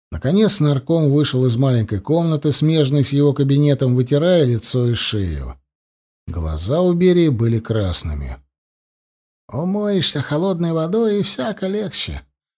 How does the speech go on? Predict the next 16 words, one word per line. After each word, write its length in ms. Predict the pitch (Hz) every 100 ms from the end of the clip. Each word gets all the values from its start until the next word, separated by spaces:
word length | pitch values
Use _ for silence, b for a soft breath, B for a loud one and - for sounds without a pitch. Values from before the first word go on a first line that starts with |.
| _
пробормотал 680 | 107 107 101 98 101 107 92
нарком. 560 | 95 95 - 90 71 - _ _ _ _ -
«А 160 | 160
ты, 240 | 180 277 285
я 120 | 269
смотрю, 540 | 262 254 247 262 240
как 340 | - 175 240 240
будто 280 | 277 262
и 160 | 285 294
выспался, 720 | 196 247 - - 156 - 123
и 80 | 196
отдохнул, 760 | 269 220 196 190 165 233 285 165
и 60 |
вкусно 480 | 123 - 104 - 170
поужинал, 680 | 254 285 294 147 92 76 78
да? 280 | 165 285